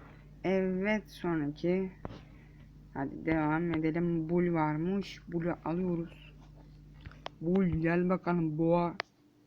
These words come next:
Hepsiyle birer el oynayacağım arkadaşlar. Ee, çünkü çok fazla, e, kahraman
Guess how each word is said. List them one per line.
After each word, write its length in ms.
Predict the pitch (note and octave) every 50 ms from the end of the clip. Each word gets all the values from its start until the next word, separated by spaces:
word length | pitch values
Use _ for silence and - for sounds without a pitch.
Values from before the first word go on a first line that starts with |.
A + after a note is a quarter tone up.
| _ _ _ - - -
Hepsiyle 500 | G#3+ G#3 - - - - F#3+ G3+ G#3+ F3+
birer 280 | F#3+ F#3+ G3 G3 F#3 F3
el 60 | D#3+
oynayacağım 680 | D3+ D#3 D#3+ D#3+ D#3+ D#3+ E3 E3 D#3 D#3 - D#3+ E3
arkadaşlar. 640 | D#3+ D#3 D3+ - D#3 D#3 D#3+ D#3 - - F#3+ G#3+ G#3 - - - - - - - - - - _ _ - - - - - - - _ - -
Ee, 220 | D3 D3 C#3+ C#3+ C#3
çünkü 280 | - - C#3 C#3 C#3+ B2+
çok 320 | - - C#3+ C#3+ - -
fazla, 440 | E3+ D#3+ D#3 D3+ D3+ D#3 D3+ C#3+ D3+ - - - - _ - -
e, 340 | C#3 C#3 C#3 C#3 C#3 C#3 D3 D3
kahraman 560 | - D3 D3 D3+ D3+ D3+ D3+ D3+ D3 C#3+